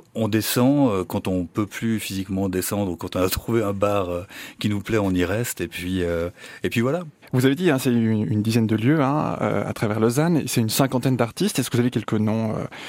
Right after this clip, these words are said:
Speaker 2: euh, à nous mettre en avant ?
Speaker 1: Oui, pas mal d'artistes qu'on a peu eu l'occasion de, de voir par ici. Euh, les gens de Renard, euh, groupe franco-suisse, David Robert Callahan, euh, qui vient de, de Neuchâtel, Sophie Decaux and the Waveguards, qui finalement n'ont pas fait tant de ses concerts sur, euh, sur Lausanne,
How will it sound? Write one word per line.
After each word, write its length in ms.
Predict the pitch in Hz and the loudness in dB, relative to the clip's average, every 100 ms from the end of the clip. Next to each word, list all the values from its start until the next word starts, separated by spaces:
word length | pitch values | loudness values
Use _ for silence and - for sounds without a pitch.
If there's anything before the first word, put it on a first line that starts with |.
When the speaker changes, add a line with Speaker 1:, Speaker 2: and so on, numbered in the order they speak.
| - - | -12 -6
Speaker 2:
euh, 200 | 92 - - | -4 -2 -2
à 40 | |
nous 120 | 107 | 0
mettre 240 | 107 - 110 | 0 0 -2
en 40 | |
avant ? 300 | 110 107 117 - 147 | -2 -4 -6 -2 0
Speaker 1:
Oui, 240 | 185 190 | 0 0
pas 140 | 160 | 2
mal 120 | 156 147 | 2 0
d'artistes 300 | 139 175 - | -2 -4 -2
qu'on 140 | 107 | 0
a 260 | 98 95 92 | 0 0 -2
peu 240 | - 156 | 0 2
eu 100 | 147 | 2
l'occasion 500 | 123 127 117 110 113 | 0 0 0 2 0
de, 260 | 98 95 92 | 0 -2 -2
de 80 | |
voir 260 | 90 104 - | -2 -2 -2
par 180 | 104 98 | -2 -2
ici. 580 | 110 - 123 123 120 107 | -4 -4 -2 0 0 0
Euh, 320 | 95 92 92 | -2 -2 -2
les 160 | 90 87 | -2 0
gens 160 | 101 | 0
de 100 | 95 | -2
Renard, 720 | 85 80 117 113 104 107 101 90 | -2 -2 0 0 0 -2 -2 -2
euh, 120 | 87 | -4
groupe 260 | 92 98 | -4 -8
franco-suisse, 680 | - 95 107 101 - 107 104 | -8 -6 -4 -4 -2 -2 -2
David 280 | 95 101 101 | -2 -2 -4
Robert 340 | 90 95 87 | -2 -2 -2
Callahan, 540 | - 92 95 95 107 104 - - - 87 | -2 0 0 0 -2 -4 -8 -18 -8 -4
euh, 160 | 87 | -4
qui 160 | - 95 | -4 -2
vient 160 | 92 | -2
de, 260 | 90 87 87 | 0 -2 -2
de 120 | 87 | -2
Neuchâtel, 680 | 90 92 107 - 104 104 107 - - - | -2 0 -2 0 0 0 -4 -8 -18 -14
Sophie 320 | - 101 - | -6 -6 -4
Decaux 320 | 104 98 - 104 | -4 -4 -2 -2
and 80 | |
the 60 | 95 | -2
Waveguards, 680 | 90 101 98 104 101 101 - | -4 -4 -2 0 0 -4 -8
qui 100 | - | -8
finalement 360 | - 92 98 | -4 -2 0
n'ont 60 | 95 | 0
pas 120 | 90 | -2
fait 160 | - 92 | -4 -6
tant 240 | - 104 | -4 -2
de 60 | - | -2
ses 140 | 101 | -4
concerts 440 | 98 92 - 92 | -2 -4 -2 -4
sur, 260 | - 98 90 | -4 -6 -4
euh, 100 | 85 | -4
sur 160 | - 90 | -4 -2
Lausanne, 480 | 101 104 110 123 | -2 0 0 0